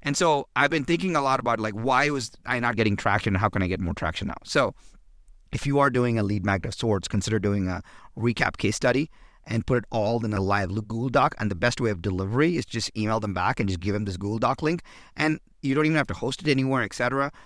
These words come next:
People see the rawness of it and they're amazed by how well you put all of it together. Is, and hopefully you can even get by without significant production quality.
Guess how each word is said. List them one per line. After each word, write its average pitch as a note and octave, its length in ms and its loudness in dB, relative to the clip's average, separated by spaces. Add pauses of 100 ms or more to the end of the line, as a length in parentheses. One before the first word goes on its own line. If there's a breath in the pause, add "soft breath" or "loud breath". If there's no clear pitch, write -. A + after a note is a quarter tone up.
(140)
People D3+ 260 -2
see C#3+ 220 -2
the A#2+ 120 0
rawness G2+ 500 0
of D#3+ 120 0
it F#3+ 120 4 (320 soft breath)
and G#2+ 240 0
they're F#2+ 280 -2 (120)
amazed A#2 480 0
by F2+ 360 0 (240)
how G#2+ 200 -2
well F#2+ 280 4
you F2 80 2
put F#2+ 180 -2
all E2 140 0
of D2+ 60 0
it D#2 100 -2
together. E2 360 0 (300)
Is, F#2+ 260 -4 (180)
and A2 80 -2
hopefully F#2+ 480 2
you F#2+ 100 -2
can G2 120 -4
even F#2+ 180 4
get F2+ 180 0
by F#2 140 2
without E2+ 320 0 (120)
significant F#2 460 -4
production F#2+ 300 -4
quality. C#3+ 380 2